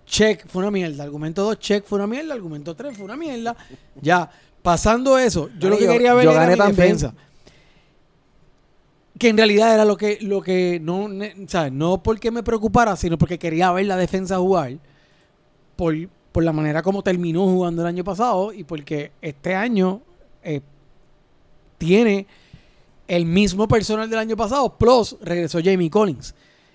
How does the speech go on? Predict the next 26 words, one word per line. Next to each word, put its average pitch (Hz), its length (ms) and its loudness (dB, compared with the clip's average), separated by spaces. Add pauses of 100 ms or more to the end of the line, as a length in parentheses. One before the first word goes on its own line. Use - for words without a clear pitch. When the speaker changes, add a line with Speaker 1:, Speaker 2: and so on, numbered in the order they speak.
(200)
Speaker 1:
Y 214 260 2
lo 180 140 4
que 160 160 -2
vi 143 140 -2
de 151 100 -4
la 175 80 -6
defensa, 185 520 -2 (200)
pues 135 260 -2
definitivamente, 139 720 -10
o 196 40 -8
sea, 160 240 -10 (600)
esta 240 420 2
defensa 165 540 -4 (400)
es 131 160 2
otra 139 280 -2
cosa. 175 360 -10 (960)
Ahora 131 340 -4
añadiéndole 190 840 -2
a 180 120 -2
la 165 60 -2
ofensiva 151 420 -2
a - 20 2
Antonio 180 340 0
Brown, 180 400 0
o 175 40 0
sea, 135 380 -6